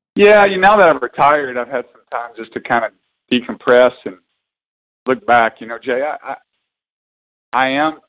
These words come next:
I am satisfied with the way that it ended for me, but it's, I was, I was not alone, man. I, I had a lot of help, and so I try to never forget that. You know, I am the product of a lot of people who poured into me and loved me well and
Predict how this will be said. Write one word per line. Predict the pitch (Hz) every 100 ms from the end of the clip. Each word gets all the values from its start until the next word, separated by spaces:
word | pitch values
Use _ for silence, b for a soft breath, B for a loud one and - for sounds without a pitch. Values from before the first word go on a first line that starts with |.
| 123
I | 127
am | 135 143 135 120 _ _ _
satisfied | 123 123 135 - 123 131 131
with | 120 -
the | 107
way | 110 120
that | 117
it | 104 -
ended | 110 117 120
for | - 127
me, | 131 131 127 127
but | 117
it's, | 120 117 - _ -
I | 131
was, | 127 101 _ _ _ _ _ _ -
I | 180
was | 160 117 -
not | 123 127
alone, | 104 113 110 98 92 _ _ _
man. | 110 107 107
I, | 123 131 -
I | 123
had | 143
a | 117
lot | 107 110
of | 95
help, | 104 90 - -
and | 110 - _ 117
so | 107 101
I | 117
try | - 143
to | 135
never | 117 113
forget | - 98 107 -
that. | 104 85 90 -
You | 98
know, |
I | 113 127
am | 120
the | 95
product | - 107 110 98 -
of | 90
a |
lot | 92 113
of | 107
people | - 113 - 95
who | 101 87 _ _ _ _ _ _
poured | - 139 131
into | 120 127 120
me | 120 120 117
and | 95
loved | 98 120 -
me | 113
well | 104 110 113 117 110
and | 98